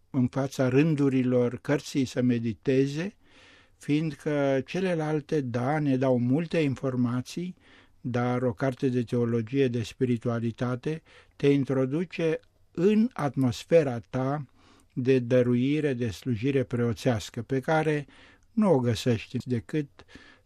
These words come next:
în cărți de spiritualitate, de teologie, de viețile sfinților, pentru că exemplele vieților sfinților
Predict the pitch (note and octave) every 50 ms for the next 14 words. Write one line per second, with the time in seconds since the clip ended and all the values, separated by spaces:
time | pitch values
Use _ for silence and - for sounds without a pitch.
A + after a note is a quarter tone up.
0 | _ - F#3+ G#3 F#3+ - - D3+ D3 D3 C#3 B2+ - - C#3 B2 A2 - - C#3+
1 | C3+ B2 B2+ A#2 - B2+ A#2+ A#2 A2+ A2+ G#2 - C3 B2 B2 A#2 - C3 A2+ A#2
2 | A#2 A2 - B2 A#2 A2+ A2+ A2+ A2+ A2 G#2+ A2 B2 A#2+ B2 B2 A#2+ A#2 A2 A2
3 | A2+ G#2+ G#2+ A#2+ A#2+ A2+ - - A#2 G#2+ A2 G#2+ - - - - B2+ A#2+ B2+ B2
4 | - C3+ A#2+ A#2+ A#2 A#2 - - B2+ B2 B2 A#2+ - A#2+ A2+ - - B2 A#2+ A#2+
5 | A#2 A2+ - _ _ - - - - - - - - - - - D3+ C#3 B2+ B2+
6 | F3 F#3+ G3+ F#3 - E3 C#3+ C#3+ C#3+ C#3 C#3 C3+ C3 B2 C#3 - - _ _ _
7 | C#3+ B2 G#2+ A2+ C3 C#3+ C#3 - - - B2+ A#2 A#2+ A2+ A2 - - - - -
8 | C3 C3+ C3 B2 - - A#2+ A2 A2 G#2+ G#2+ G#2+ - -